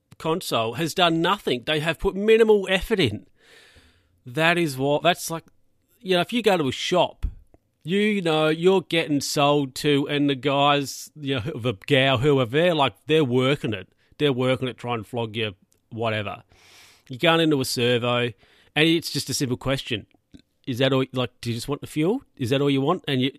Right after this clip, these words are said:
you're always like, <sighs> "Hmm, do I really just want the fuel? Or do I want the fuel and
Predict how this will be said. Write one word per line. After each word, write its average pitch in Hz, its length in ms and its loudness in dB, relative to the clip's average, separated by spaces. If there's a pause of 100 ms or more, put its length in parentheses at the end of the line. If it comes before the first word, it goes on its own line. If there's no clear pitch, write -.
you're 131 180 -6
always 151 260 -2
like, 135 280 -4 (1600)
<sighs> - 40 -20 (500)
"Hmm, 120 540 -4 (920)
do 139 120 -6
I 127 60 -2
really 131 580 2
just 131 320 -6
want 131 160 -2
the 120 80 -12
fuel? 156 460 -2 (540)
Or 139 220 0
do 135 100 0
I 131 40 0
want 135 200 -2
the 127 60 -8
fuel 120 560 -4 (1080)
and 117 440 2